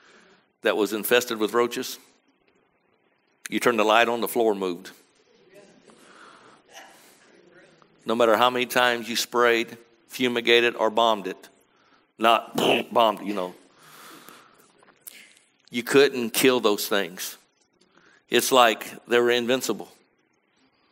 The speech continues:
They ran us out of the house. But it's amazing, we lived in that house with those roaches, but the roaches never got in us.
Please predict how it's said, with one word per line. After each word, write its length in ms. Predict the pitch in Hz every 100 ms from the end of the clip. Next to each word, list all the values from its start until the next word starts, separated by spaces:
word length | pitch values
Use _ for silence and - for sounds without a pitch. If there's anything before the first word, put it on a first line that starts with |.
| _ _ _ _ _ _ _ _ _
They 120 | 127 135
ran 240 | 123 113
us 160 | 117 113
out 100 | 107
of 120 | 104
the 60 |
house. 360 | 135 151 - - _ _ _ _ _ _ _ _ _ _ _ _ _ _ - - - - - - _ -
But 120 | 131
it's 140 | 131
amazing, 480 | 135 143 156 117 117
we 100 | 120
lived 220 | 131 131
in 80 | 127
that 160 | 117 110
house 560 | 127 127 107 110 - - _ _ _ _ _ _ _ _ _ _ _ _ _ -
with 380 | - 113 120 123
those 220 | 120 110
roaches, 420 | 131 139 139 127
but 140 | 117
the 80 | 107
roaches 320 | 117 123 110
never 200 | 110 107
got 220 | 107 107 104
in 120 | 107
us. 340 | 101 85 -